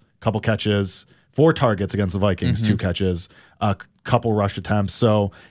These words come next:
Speaker 1: it seems like Tyler Scott is being worked in more, and Darnell Mooney is being phased out a little bit, which sucks, but, and that's just kind of the way things go.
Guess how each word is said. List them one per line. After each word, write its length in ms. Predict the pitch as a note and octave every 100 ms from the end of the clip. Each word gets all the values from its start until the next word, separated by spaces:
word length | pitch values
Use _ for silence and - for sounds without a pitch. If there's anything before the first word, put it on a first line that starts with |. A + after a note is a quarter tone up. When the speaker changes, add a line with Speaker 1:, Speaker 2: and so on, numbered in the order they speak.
| -
Speaker 1:
it 120 | B2+
seems 260 | - D3 C#3
like 160 | C3
Tyler 300 | - B2 A#2+
Scott 260 | A2 A2+ G#2+
is 140 | G#2+
being 280 | F#2 G#2+ G2+
worked 280 | G2+ G2 -
in 240 | A#2+ G#2+
more, 420 | G#2+ A2 A2+ A#2 A2 - _ _ _
and 160 | G#2+
Darnell 300 | F#2 F2+ E2+
Mooney 220 | E2+ D#2+ D#2+
is 80 |
being 160 | - -
phased 280 | - C2+ C#2+
out 140 | B1+
a 40 | D#2
little 120 | E2
bit, 100 | G2+
which 300 | E3+ - - -
sucks, 480 | C4 F#3 E3+ -
but, 380 | - A#2+ A#2 A2+ _ _ _ _ _ _ G#2+
and 200 | G#2 G#2+
that's 140 | -
just 200 | G#2 -
kind 200 | G2 G#2+
of 240 | A2 G#2
the 80 | -
way 140 | G#2+ A2
things 200 | A#2 G#2+
go. 220 | B2